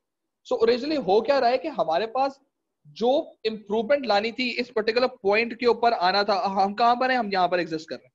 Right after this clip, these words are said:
यहां पर होना चाहिए था, और नब्बे लोग यहां पर काम कर रहे हैं। इसका मतलब ये कि अगर वो एकदम से बिगल बचती है कि हमें इंप्रूवमेंट ई पे आने वाले हैं,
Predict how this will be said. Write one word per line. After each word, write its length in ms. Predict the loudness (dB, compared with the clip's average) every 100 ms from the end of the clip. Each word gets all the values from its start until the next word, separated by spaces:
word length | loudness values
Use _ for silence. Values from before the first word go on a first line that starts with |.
| _ _
यहां 180 | 0 2
पर 120 | 4
होना 240 | 2 2 0
चाहिए 260 | 0 -4
था, 300 | 0 -2 -4 _ _ _ 2
और 360 | 4 4 0 -18 _ _ _ _ 0
नब्बे 260 | 2 4
लोग 180 | 4 4
यहां 160 | 2 0
पर 120 | -2
काम 220 | -4 -6
कर 80 | -10
रहे 80 | -14
हैं। 80 | _ _ _ _ _ _ _ _ -8
इसका 200 | -2 0
मतलब 180 | 0
ये 100 | -2
कि 100 | -2
अगर 340 | -2 0 0 0
वो 100 | -2
एकदम 240 | -2 -2
से 120 | -2
बिगल 240 | 0 0 2
बचती 360 | 0 -4 -4
है 100 | -2
कि 100 | 0
हमें 280 | 0 0 -2
इंप्रूवमेंट 420 | -2 -2 -2 -2 -4
ई 80 | -2
पे 100 | 0
आने 240 | 2 2
वाले 200 | 0 -2
हैं, 140 | -4